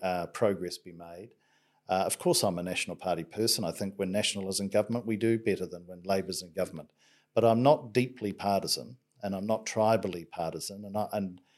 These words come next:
and I see m-, more of that actually in politics today than I did back then, and certainly even in the last ten years. And more of it is fueled, I think,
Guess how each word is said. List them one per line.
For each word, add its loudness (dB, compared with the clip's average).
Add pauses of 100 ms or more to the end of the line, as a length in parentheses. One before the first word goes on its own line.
(200)
and 0
I 2
see 4 (500)
m-, -14 (120)
more 12
of 6
that 2
actually 2
in 0
politics -2
today 4
than 2
I 0
did -2
back 0
then, 0
and -10
certainly 2
even -6
in -4
the -8
last 2
ten -2
years. -4 (560)
And 2
more 10
of 6
it 8
is 6
fueled, 4
I 8
think, -4